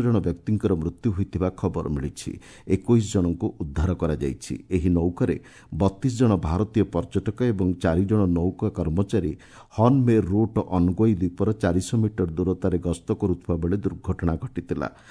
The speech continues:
ହାନୋଇଠାରେ ଥିବା ଭାରତୀୟ ଦୂତାବାସର ଅଧିକାରୀ କହିଛନ୍ତି, ତଲାସୀ ଏବଂ ଉଦ୍ଧାର କାର୍ଯ୍ୟ ସ୍ଥାନୀୟ କର୍ତ୍ତୃପକ୍ଷଙ୍କ ଦ୍ୱାରା ଜାରି ରହିଛି। ଏ ସମ୍ବନ୍ଧୀୟ ସୂଚନା ଏବଂ ସହାୟତା ନିମନ୍ତେ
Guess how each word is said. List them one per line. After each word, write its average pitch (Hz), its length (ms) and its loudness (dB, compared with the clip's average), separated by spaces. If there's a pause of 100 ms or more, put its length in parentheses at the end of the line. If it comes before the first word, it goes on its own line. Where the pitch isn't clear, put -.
(200)
ହାନୋଇଠାରେ 143 640 2
ଥିବା 92 320 0
ଭାରତୀୟ 92 400 0
ଦୂତାବାସର 95 640 -2
ଅଧିକାରୀ 85 400 -2
କହିଛନ୍ତି, 107 560 -4 (400)
ତଲାସୀ 113 420 4
ଏବଂ 98 220 4
ଉଦ୍ଧାର 98 320 2
କାର୍ଯ୍ୟ 98 400 -2
ସ୍ଥାନୀୟ 95 400 2
କର୍ତ୍ତୃପକ୍ଷଙ୍କ 107 800 -6
ଦ୍ୱାରା 87 320 0
ଜାରି 80 240 0
ରହିଛି। - 420 -8 (380)
ଏ 104 140 6
ସମ୍ବନ୍ଧୀୟ 107 500 4
ସୂଚନା 92 460 -2
ଏବଂ 92 240 0
ସହାୟତା 98 480 -2
ନିମନ୍ତେ 85 400 0